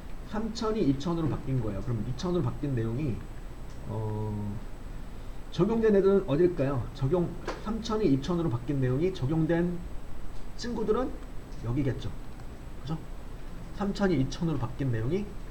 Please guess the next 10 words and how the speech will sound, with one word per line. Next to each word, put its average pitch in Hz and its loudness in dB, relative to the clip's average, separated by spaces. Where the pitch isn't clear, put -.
적용된 156 4
부분은 117 0
여기에요. 104 -2
그죠? 104 -4
그럼 175 6
요게 190 10
이제 180 6
무슨 151 4
방향으로 208 6
들어갔을까요? 123 0